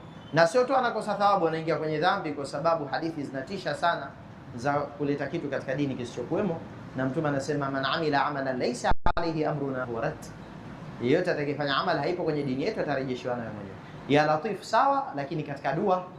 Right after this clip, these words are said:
na hivi katika kukaririwa katika hiyo mara mia au ngapi, na sio katika, katika dhikri. Mtu asije akazileta mia, mia mbili, kumbe kwanza sentence yenyewe haijakamilia, na kumbe asili ya,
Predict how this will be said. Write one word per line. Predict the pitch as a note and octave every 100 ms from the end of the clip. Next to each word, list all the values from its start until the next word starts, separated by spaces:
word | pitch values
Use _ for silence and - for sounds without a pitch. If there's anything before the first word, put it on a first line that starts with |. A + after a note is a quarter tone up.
| - - - - -
na | C3+
hivi | D3+ A3
katika | F3 - D#3
kukaririwa | D#3 D3 D3 E3+ C#3
katika | C#3+ C#3
hiyo | D3+ C#3
mara | C3 C3
mia | D#3 C3+
au | C3
ngapi, | C#3+ - - - - - -
na | B2+ B2
sio | - E3+
katika, | C#3+ C3 C#3 C3 C3+ C3+ C3+ - - - -
katika | C3 B2 C3 C3 B2+
dhikri. | C#3+ F#3 F#3+ F3+ F3+ - - - - - C3+
Mtu | C#3
asije | - C#3+
akazileta | C#3 C3 C#3 C3 C#3
mia, | D#3 C#3+
mia | C#3 C3+
mbili, | D#3+ G3 D#3
kumbe | D3+ D3+
kwanza | D#3+ D#3 C#3+
sentence | C#3+ C3+ C#3 B2+
yenyewe | C#3+ C#3
haijakamilia, | A2+ A#2+ D3 D3+ A3 A#3+ A3 - - - -
na | C3+
kumbe | C#3 D#3 E3+
asili | G3 F#3 E3
ya, | D#3